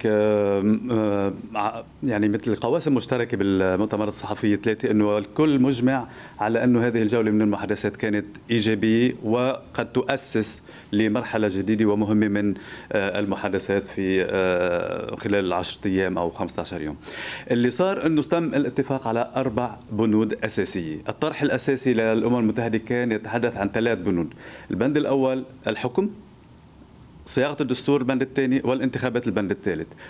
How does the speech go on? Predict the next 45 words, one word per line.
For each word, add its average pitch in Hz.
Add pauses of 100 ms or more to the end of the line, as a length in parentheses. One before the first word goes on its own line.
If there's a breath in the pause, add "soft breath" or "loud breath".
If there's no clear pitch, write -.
(100 loud breath)
أضيف 170
إلى، 156 (260)
آه، 117
مسألة 123
مكافحة 113
الإرهاب 104
على 107
قدم 101
المساواة. 87 (640 loud breath)
آه، 107 (140)
خلينا 170
نحكي 190
بالبند 143
الأول 123
مسألة، 113 (200)
آه، 101
يعني 104
الحكم. 104 (840 loud breath)
ال-، 117
الخلافات 151
موجودة 143
بهذا 123
الش-، 110
بهذا 113
البند 104
كتير 117
ومتشعبة. 107
المسألة 160
الأساسية 135
اللي 120
يستند 113
بالقرار 98
الدولي 101
اثنين 104
وعشرين 101
أربعة 98
وخمسين 113
يستند 151
إلى 139
وثيقة 131
جنيف 117
واحد 120
اللي 170
بتحكي 143
عن، 131